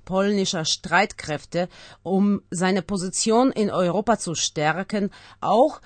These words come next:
wenn Polen noch lange nicht in die E G eintreten darf. Die nato-Angehörigkeit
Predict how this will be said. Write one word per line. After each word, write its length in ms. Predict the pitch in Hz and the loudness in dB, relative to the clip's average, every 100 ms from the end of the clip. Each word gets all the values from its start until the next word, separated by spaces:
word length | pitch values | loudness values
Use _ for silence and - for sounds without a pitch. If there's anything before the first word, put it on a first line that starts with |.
| - - | -20 -14
wenn 240 | - 247 | -2 -2
Polen 360 | 247 262 277 262 | 4 8 8 6
noch 180 | 247 220 | 2 2
lange 460 | 233 247 294 240 | 2 4 4 2
nicht 420 | 160 143 156 - - | 2 -2 -4 -10 -18
in 220 | - 165 143 | -6 -6 -4
die 180 | 160 | -4
E 80 | 175 | -4
G 220 | 143 160 | -2 -2
eintreten 580 | - 151 156 - 147 139 | -2 -6 -6 -6 -6 -4
darf. 400 | 131 123 107 - - _ - _ - | -2 -4 -4 -12 -20 _ -20 _ -8
Die 80 | 170 | -2
nato-Angehörigkeit 1400 | 185 214 - - 202 196 175 170 160 151 - 165 180 - | 2 2 2 -2 0 0 2 0 0 -6 -4 0 0 -4